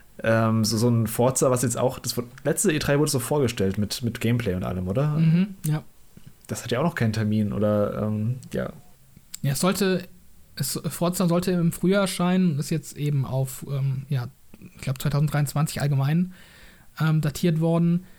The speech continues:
Speaker 1: Mhm.
Speaker 2: Ja, Star-, Starfield sollte auch erscheinen bis dahin.
Speaker 1: Stimmt,
Speaker 2: Ähm,
Speaker 1: ja,
Speaker 2: ist,
Speaker 1: Starfield.
Speaker 2: das, <laughs> das kommt jetzt im September. Ähm, Stalker ist nicht gekommen, Flintlock ist nicht gekommen, äh, Ark zwei ist nicht gekommen, Replace ist nicht gekommen, Cocoon ist nicht gekommen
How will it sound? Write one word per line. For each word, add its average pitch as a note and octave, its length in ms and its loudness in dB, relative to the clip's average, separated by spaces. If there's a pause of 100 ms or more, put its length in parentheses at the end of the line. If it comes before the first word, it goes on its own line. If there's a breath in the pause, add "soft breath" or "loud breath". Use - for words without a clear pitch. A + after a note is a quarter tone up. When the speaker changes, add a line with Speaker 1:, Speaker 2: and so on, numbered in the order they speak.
(100)
Speaker 1:
Mhm. A2+ 240 2
Speaker 2:
Ja, B2+ 120 2
Star-, D#3 300 -2
Starfield F3+ 480 2
sollte F3+ 320 2
auch F#3 300 -2
erscheinen F3 400 2
bis F3 160 -2
dahin. F3+ 520 2 (140)
Speaker 1:
Stimmt, - 360 2
Speaker 2:
Ähm, F#2+ 60 4
Speaker 1:
ja, G2 60 0
Speaker 2:
ist, E3+ 100 -2
Speaker 1:
Starfield. G#2+ 380 -4 (100)
Speaker 2:
das, - 260 -6 (100)
<laughs> - 140 0
das - 180 0
kommt D#3+ 180 2
jetzt D3+ 120 -2
im D#3+ 100 2
September. E3+ 720 2 (760 loud breath)
Ähm, D#3 440 4
Stalker F3 440 2
ist F3 140 0
nicht F3+ 160 0
gekommen, E3+ 600 2
Flintlock E3+ 480 2
ist - 140 -2
nicht E3 180 0
gekommen, E3 680 2 (1600 loud breath)
äh, E3+ 60 0
Ark G3 720 4
zwei D#3+ 300 2
ist F#3 160 4
nicht F#3 180 4
gekommen, F3+ 760 4
Replace F3 600 2
ist F3 120 -2
nicht E3 160 -2
gekommen, E3+ 420 2
Cocoon F3+ 400 4
ist E3+ 140 0
nicht E3+ 160 0
gekommen E3 880 2